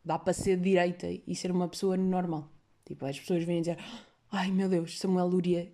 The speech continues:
é de direita, então agora já não gosto da música dele." Acalmem-se, ok? Acalmem-se. E volto a dizer: eu sou uma pessoa que pesca mais à esquerda, mas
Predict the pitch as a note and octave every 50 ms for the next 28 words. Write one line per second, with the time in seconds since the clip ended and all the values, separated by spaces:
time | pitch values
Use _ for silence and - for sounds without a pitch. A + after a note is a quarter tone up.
0 | _ - G3 F3 F3 F3 F3 E3 F3+ F3 G3 F#3 F3+ G#3 F#3+ G#3 G#3 G#3 - -
1 | _ _ _ _ _ _ _ _ _ - G3+ G3+ G3 F#3+ G3+ G3 G3 F#3+ F#3 F3+
2 | F#3 - F#3+ F#3+ F#3 F3 F3+ - F#3+ F#3 F3 E3+ E3 E3 - - _ - - -
3 | F#3 F#3 F#3 F#3 F3+ E3 D#3+ F3+ D3+ D3 D3+ D3 - - - - - F3 F3 -
4 | G3 G#3+ A#3 A#3 A#3+ - - - - - A3+ A#3+ B3+ C4 B3+ B3+ B3+ - - F3+
5 | E3+ F3 E3+ E3 D#3 D3+ D#3 - - - - - A3 G3 G#3+ G#3+ G#3 A#3 A3+ A#3
6 | A#3 C4 D4 D4+ C#4 - - A3+ A3 A3 A3+ A3+ A3 A3 - A#3 A3+ A3+ - -
7 | A3+ A3+ - - A#3+ A#3 A#3 A#3+ A#3+ B3 C4 C4 - - C#4+ C#4+ D#4 E4 F4+ E4
8 | C4+ A3+ A3+ C4+ D4+ - - - -